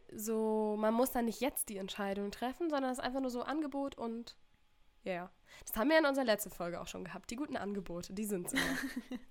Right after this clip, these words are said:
<laughs> Okay, mein nächster ist, „Mein Bett ist kaputt, kann ich in deinem schlafen?“ <laughs> Den finde ich auch ganz cute, muss ich sagen.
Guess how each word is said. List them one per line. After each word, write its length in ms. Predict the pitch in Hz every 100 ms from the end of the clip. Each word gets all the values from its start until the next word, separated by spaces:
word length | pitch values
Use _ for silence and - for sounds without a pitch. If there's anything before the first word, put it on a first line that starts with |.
| - - - - - - -
<laughs> 720 | 277 277 311 415 240 277 226 - - - - - - - - - - - - - -
Okay, 400 | 269 - 247 185 214 - - - - -
mein 360 | 220 247 294
nächster 360 | 269 247 - 233
ist, 360 | 247 403 - -
„Mein 280 | 254 233 226
Bett 160 | 233 -
ist 160 | 262
kaputt, 520 | 214 190 214 285 - - -
kann 200 | 240 240
ich 80 |
in 140 | 220 220
deinem 360 | 214 233 202
schlafen?“ 600 | 190 185 175 175 - 214 214 - _ _ -
<laughs> 2500 | 294 - - 339 - 269 - - _ - _ _ _ - - - - _ - - _ - - -
Den 160 | 269
finde 200 | 269 254
ich 100 | 254
auch 120 | 240
ganz 220 | - 247 -
cute, 320 | - 233 262
muss 180 | 262 269
ich 100 | -
sagen. 520 | 262 262 277 294